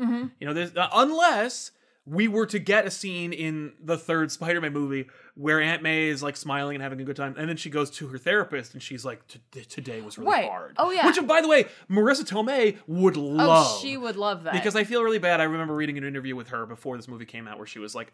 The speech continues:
Speaker 2: "Aunt May didn't have a lot to do in the last one."
Speaker 1: Mm-hmm.
Speaker 2: In this one,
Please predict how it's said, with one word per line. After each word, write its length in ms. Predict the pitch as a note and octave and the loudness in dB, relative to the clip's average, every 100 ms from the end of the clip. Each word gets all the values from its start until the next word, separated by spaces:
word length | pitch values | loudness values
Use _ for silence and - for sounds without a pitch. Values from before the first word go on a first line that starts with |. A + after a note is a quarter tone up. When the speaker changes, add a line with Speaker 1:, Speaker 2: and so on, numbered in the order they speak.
| _ - | _ -4
Speaker 2:
"Aunt 160 | G3 | -2
May 80 | F#3+ | -2
didn't 160 | F3+ D#3+ | -2 -4
have 100 | C#3+ | -6
a 20 | |
lot 140 | C#3 C3 | -6 -6
to 40 | |
do 160 | A#2+ A2+ | -10 -14
in 60 | |
the 60 | A2 | -12
last 280 | G#2+ A2 - | -12 -12 -12
one." 300 | A2+ G#2+ G#2 _ - | -12 -12 -14 _ -14
Speaker 1:
Mm-hmm. 280 | G3 F#3+ F#3+ F#3 _ | -10 -10 -12 -16 _
Speaker 2:
In 120 | D#3 E3+ | -8 -6
this 180 | F3 | -6
one, 300 | G3 E3+ D#3+ | -4 -4 -4